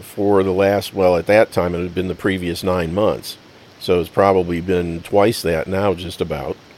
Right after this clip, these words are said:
And none of them have ever gotten sick. And when, uh, Troy used it for his, uh, he was in twenty-four hours, he was feeling better, and within forty-eight hours, he was fine. That's using the horse paste from,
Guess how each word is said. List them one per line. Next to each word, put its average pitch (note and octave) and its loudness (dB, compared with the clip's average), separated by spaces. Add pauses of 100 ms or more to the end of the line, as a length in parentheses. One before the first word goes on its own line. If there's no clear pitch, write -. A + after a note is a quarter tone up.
(640)
And G#2 2
none G#2+ 4
of A#2+ 0
them F#2+ 4
have F2+ 0
ever F#2 0
gotten F#2+ 0
sick. C3 2 (1080)
And G2+ 2
when, F#2 -2
uh, F2+ -2
Troy A2+ 4
used G2+ 2
it G#2 0 (260)
for G2 -4
his, A#2 0
uh, F2 0
he G#2+ -2
was F#2+ -2
in G2 -2
twenty-four G2+ 0
hours, G2 2
he G2+ -6
was F#2 -4
feeling G#2+ 2
better, G2+ 2
and F#2 -2
within F#2 -2
forty-eight G2+ 0
hours, F#2 -4
he F#2+ -6
was F#2 -6
fine. G2 -2 (1160)
That's G2+ 4
using G#2 0
the F#2 2
horse G#2 2
paste D#2+ -2
from, D#2 -6